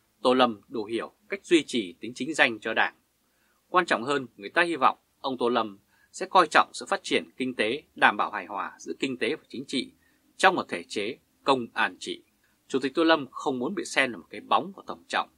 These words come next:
và muốn xây dựng cho mình hình ảnh của một lãnh tụ độc tài. Với một thể chế thiếu sự minh bạch và cơ chế giám sát, cũng vắng bóng sự điều chỉnh quyền lực như ở Việt Nam hiện nay,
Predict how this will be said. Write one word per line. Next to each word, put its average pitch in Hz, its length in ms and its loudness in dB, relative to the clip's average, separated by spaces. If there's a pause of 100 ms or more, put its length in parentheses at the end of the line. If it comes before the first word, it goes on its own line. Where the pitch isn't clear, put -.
(380)
và 120 80 -4
muốn 151 140 -2
xây 196 140 2
dựng 165 200 0
cho 160 120 -6
mình 123 300 -4
hình 113 120 -10
ảnh 107 200 -2 (120)
của - 100 -12
một 92 200 -10
lãnh - 160 -4 (100)
tụ - 180 -2 (140)
độc - 200 -8 (120)
tài. - 300 -2 (420)
Với 123 160 4
một 131 120 0
thể 92 180 -2
chế 113 260 0 (160)
thiếu 143 200 4
sự - 140 -2
minh 143 180 -4
bạch 127 160 4 (160)
và - 140 -10
cơ 127 120 0
chế 123 200 0
giám 120 220 0
sát, 160 260 0 (400)
cũng 165 200 -2
vắng 156 180 8
bóng 170 240 4
sự - 180 -6
điều 131 160 0
chỉnh 98 240 -2 (100)
quyền 117 180 0
lực 117 240 -2
như 160 140 -2
ở 135 80 2
Việt - 180 -10
Nam 131 240 4
hiện 110 160 -10
nay, 117 280 2